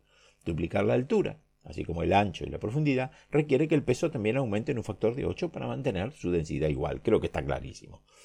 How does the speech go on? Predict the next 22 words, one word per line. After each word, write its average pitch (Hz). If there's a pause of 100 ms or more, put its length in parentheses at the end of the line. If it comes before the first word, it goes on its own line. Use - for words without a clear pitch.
(220)
Bueno, - (240)
pero 117
¿qué 147
importa 139
si -
Henry 71
Pym 80
se -
vuelve 71
más 71
pesado 80
cuanto 78
más 80
grande 80
se 101
vuelve? 196 (560)
El 135
problema 104
es 123
que 131
su 123
peso -